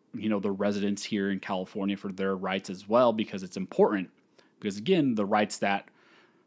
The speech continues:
you know, the, the laws that affect people in California trickle into other states. So it's not like me going to another state would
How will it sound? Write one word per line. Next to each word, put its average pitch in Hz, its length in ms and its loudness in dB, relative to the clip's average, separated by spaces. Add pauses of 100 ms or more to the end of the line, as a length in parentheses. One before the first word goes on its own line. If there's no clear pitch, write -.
you 104 120 -2
know, 95 200 -2
the, 98 220 0
the 110 180 0
laws 120 440 6
that 104 280 2
affect - 420 0
people 107 240 0
in 101 80 0
California 107 580 2
trickle 113 640 0
into 110 360 0
other 92 220 -6
states. 160 320 2
So 98 320 4
it's - 160 -6
not 107 200 4
like 101 220 0
me 101 240 2
going 101 320 0
to - 80 -6
another 98 260 -2
state 110 440 -2
would 92 260 -8